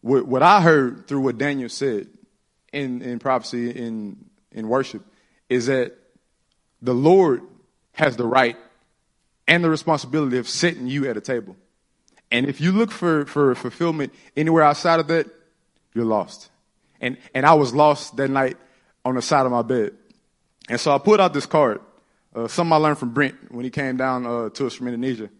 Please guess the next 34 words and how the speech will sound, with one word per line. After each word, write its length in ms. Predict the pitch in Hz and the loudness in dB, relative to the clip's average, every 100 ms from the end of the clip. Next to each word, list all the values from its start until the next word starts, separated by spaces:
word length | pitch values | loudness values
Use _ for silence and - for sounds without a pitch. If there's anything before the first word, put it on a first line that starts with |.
| _ _ _ _ - | _ _ _ _ -10
Uh, 300 | 131 120 107 - _ _ _ _ _ _ _ - | -6 -6 -6 -12 _ _ _ _ _ _ _ 0
these 160 | 175 | 2
are 60 | 143 | 2
five 380 | - 165 160 - | 4 4 4 2
things 640 | 151 135 107 - - - _ _ - | -2 -4 -6 -14 -20 -20 _ _ -8
that 260 | 127 127 - | -4 -2 2
I 140 | 151 | 2
know 320 | 147 147 143 | 4 4 4
that 120 | 127 | 2
I 100 | 123 | 2
tend 300 | 120 - 139 | 2 0 -4
to, 220 | - 127 117 | -2 -4 -2
that 160 | 123 | 0
are 100 | 113 | 2
opposite 540 | 113 135 131 - 127 - | 4 4 2 -6 -6 -4
of 160 | 123 | -2
the 80 | 113 | 0
will 200 | 117 131 | 2 2
of 100 | 110 | 0
God 160 | 120 120 | 0 0
in 80 | |
my 100 | 113 | 0
life. 440 | 117 117 113 - _ _ _ _ _ _ | -2 -2 -2 -8 _ _ _ _ _ _
Things 360 | - 156 147 120 | -4 -2 -2 -4
that 200 | 131 127 | -6 -6
hinder 380 | - 165 170 143 | -4 -4 -2 -2
me 200 | 139 131 | -2 -4
growing 420 | 113 143 143 139 | 0 0 2 0
in 120 | 139 | -2
the 80 | 127 | -2
Lord. 340 | 123 139 139 - _ _ _ _ _ _ | 0 0 0 -4 _ _ _ _ _ _
Things 380 | 160 190 190 147 | 0 0 0 2
that, 300 | 156 131 120 | 4 4 2
that, 220 | 127 117 | -2 -2